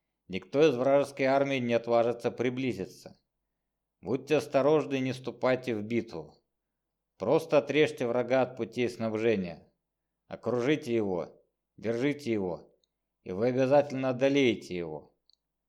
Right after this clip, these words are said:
Не предавайте огню то, что накопили люди. Не разрушайте их дворцы и дома. Не рубите деревья на кладбищах или алтарях.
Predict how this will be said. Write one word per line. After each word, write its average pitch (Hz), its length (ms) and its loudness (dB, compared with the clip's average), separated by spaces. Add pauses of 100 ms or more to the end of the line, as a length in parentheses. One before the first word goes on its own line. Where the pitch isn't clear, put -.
(400)
Не 92 160 -8
предавайте 143 640 2
огню 143 240 -2
то, 147 160 0
что - 180 -8
накопили 127 580 -2
люди. 120 560 -4 (440)
Не 95 120 -4
разрушайте 127 680 2
их 131 80 -2
дворцы 127 460 -2
и - 20 -2
дома. 113 680 -2 (280)
Не 92 100 -8
рубите 120 420 0
деревья 131 440 2
на 135 120 -4
кладбищах 120 760 -2
или 110 120 -4
алтарях. 117 640 0